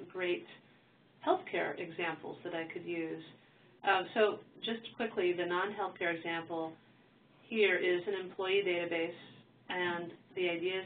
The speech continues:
that there is a one-to-one relationship between employee and their address. So the idea is that if, for example, this person's address changes, under the current business rule or the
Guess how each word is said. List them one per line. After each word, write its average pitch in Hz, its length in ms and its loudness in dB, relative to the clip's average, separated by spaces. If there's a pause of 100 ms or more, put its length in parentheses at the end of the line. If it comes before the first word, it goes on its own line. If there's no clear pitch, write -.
that 170 280 -2
there - 160 -2
is 180 160 -2
a 165 140 0
one-to-one 190 600 -2
relationship 175 640 -2
between 170 320 -8
employee 202 600 -4
and 175 240 -4
their 165 300 0
address. 220 380 2 (880)
So 214 120 6
the 202 100 8
idea 226 380 4
is - 80 -4
that 175 260 2 (240)
if, 226 220 4 (340)
for 190 80 -4
example, 175 560 -2
this 175 140 -8 (140)
person's 175 520 -6 (580)
address 240 380 6 (160)
changes, 175 520 -2 (1600)
under 214 240 6
the 185 120 0 (120)
current 262 300 0
business 180 340 -2 (100)
rule 175 400 0
or 170 100 0
the 170 120 -6